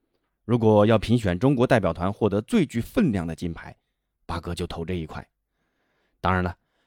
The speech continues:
这里着重提一下张雨霏啊，一天之内夺得两枚游泳金牌，恐怕在中国游泳史上也很难找到第二人了。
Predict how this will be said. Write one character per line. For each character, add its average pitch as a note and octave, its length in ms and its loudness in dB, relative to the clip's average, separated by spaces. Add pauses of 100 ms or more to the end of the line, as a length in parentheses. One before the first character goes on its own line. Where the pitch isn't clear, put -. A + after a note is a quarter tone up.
这 A2 140 2
里 F2 240 0
着 F#2+ 160 -2
重 G#2 180 2
提 G2+ 220 -4
一 - 20 0
下 F#2+ 300 -4
张 G2+ 180 0
雨 E2 80 -4
霏 G2+ 240 0
啊， D#2 80 -8 (520)
一 G2+ 180 -6
天 C#3 240 4
之 B2+ 80 2
内 B2 300 2
夺 - 120 -6
得 G2+ 140 -2
两 F2+ 300 -2
枚 A#2 180 2
游 C3 180 4
泳 G#2 140 0
金 F#2+ 180 -6
牌， D2 260 -14 (440)
恐 E2+ 180 -8
怕 F2+ 160 -6
在 E2 140 -8
中 E3+ 260 4
国 A2 160 2
游 G2+ 160 2
泳 G#2 140 0
史 D#2+ 180 -6
上 D2 220 -14 (320)
也 F2+ 140 -6
很 E2 280 -10
难 F#2+ 160 -2
找 D2+ 160 -6
到 D#2+ 180 -8
第 G#2+ 180 -4
二 C#3+ 180 0
人 D2+ 160 -10
了。 - 140 -18